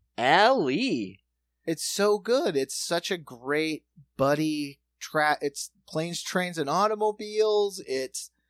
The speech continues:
Speaker 2: kinda like Lethal
Speaker 1: Hmm.
Speaker 2: Weapon, but not as cr-, like, violent. Like, it's just a fun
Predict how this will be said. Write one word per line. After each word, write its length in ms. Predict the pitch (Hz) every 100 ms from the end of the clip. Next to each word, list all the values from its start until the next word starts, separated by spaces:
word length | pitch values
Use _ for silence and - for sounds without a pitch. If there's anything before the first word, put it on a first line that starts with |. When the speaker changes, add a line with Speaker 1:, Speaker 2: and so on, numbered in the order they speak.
| _ _ _ _ _ _ _ _ -
Speaker 2:
kinda 400 | 170 190 220 214
like 280 | 208 208
Lethal 340 | 220 220 214 196
Speaker 1:
Hmm. 60 |
Speaker 2:
Weapon, 360 | 196 214 214 208
but 140 | 185
not 300 | 147 156 170 170
as 140 | 151
cr-, 260 | - - -
like, 320 | 160 139 131 139 131
violent. 880 | 143 180 220 220 214 214 208 208 202 -
Like, 240 | 160 147 -
it's 240 | 170 -
just 300 | - 180 -
a 40 | 180
fun 760 | - - - 156 160 160 147